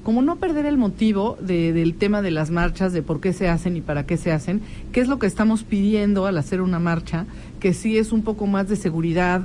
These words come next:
eh, bueno, un poco más, mucho más seguridad, mucho más seguridad para, para una niña que sale con toda la inocencia del mundo, o que va a un antro y se quiere divertir igual que los hombres, y el tema muy importante que mencionabas,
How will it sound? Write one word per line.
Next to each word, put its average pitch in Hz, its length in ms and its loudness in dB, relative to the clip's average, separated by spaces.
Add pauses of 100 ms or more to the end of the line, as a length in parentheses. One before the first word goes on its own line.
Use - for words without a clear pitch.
(120)
eh, 175 40 -2
bueno, 175 240 0
un 151 120 -2
poco 147 200 -4
más, 147 200 0
mucho 233 420 4
más 190 220 0
seguridad, 170 560 -2 (320)
mucho 247 340 2
más 220 240 0
seguridad 190 460 0
para, 175 360 -2
para 170 200 0
una 185 180 2
niña 185 280 2
que 170 120 0
sale 180 380 0
con 160 160 -2
toda 180 160 -2
la 180 80 -2
inocencia 180 480 0
del 170 160 4
mundo, 190 340 2 (520)
o 190 120 -2
que 214 80 0
va 202 100 -4
a - 20 2
un 254 100 4
antro 262 200 2
y 247 60 0
se 208 100 0
quiere 247 180 2
divertir 208 380 -2
igual 202 300 0
que 208 80 -6
los 196 180 -4
hombres, 202 320 0 (380)
y 262 220 2
el - 180 -2
tema 220 240 2
muy 214 180 4
importante 180 520 -2
que 175 100 -4
mencionabas, 165 600 -2